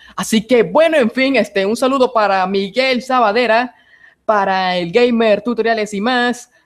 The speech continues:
para Lynch Gamer, vete a la mierda, ¿o qué no? Para, para, ¿qué más? Para Jonathan trescientos treinta y cuatro Gamer,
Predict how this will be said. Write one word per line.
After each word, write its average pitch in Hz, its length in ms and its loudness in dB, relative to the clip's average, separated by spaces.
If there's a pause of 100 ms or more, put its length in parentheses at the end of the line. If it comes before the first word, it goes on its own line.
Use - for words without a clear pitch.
(140)
para 254 580 2
Lynch 220 520 0
Gamer, 208 320 0
vete 165 200 -4
a 208 40 0
la 180 80 -2
mierda, 170 380 -4 (140)
¿o 165 80 -8
qué 170 80 -4
no? 147 220 -6 (800)
Para, 170 840 0 (560)
para, 175 340 -4
¿qué 175 120 -10
más? 302 300 -8 (360)
Para 196 280 0
Jonathan 247 540 0 (140)
trescientos 208 300 -6
treinta 247 200 -6
y 247 40 -10
cuatro 208 240 -2
Gamer, 240 500 -2